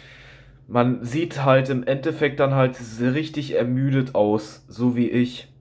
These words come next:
Also deswegen sage ich euch ja, macht das bitte nicht nach. Also falls euch das Experiment gefallen hat, gebt mir einen Daumen hoch,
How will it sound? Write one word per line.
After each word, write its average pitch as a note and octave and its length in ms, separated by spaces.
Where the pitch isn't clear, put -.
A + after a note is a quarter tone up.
Also B2 600
deswegen B2+ 640
sage B2+ 280
ich C#3 140
euch C3 160
ja, B2 160
macht B2+ 260
das B2 200
bitte C3+ 240
nicht A#2+ 260
nach. A#2 440
Also A#2+ 220
falls D3 300
euch D#3+ 100
das C3+ 180
Experiment B2 680
gefallen C3+ 480
hat, F#3 400
gebt B2+ 220
mir B2 140
einen A#2+ 180
Daumen A#2 340
hoch, C3+ 520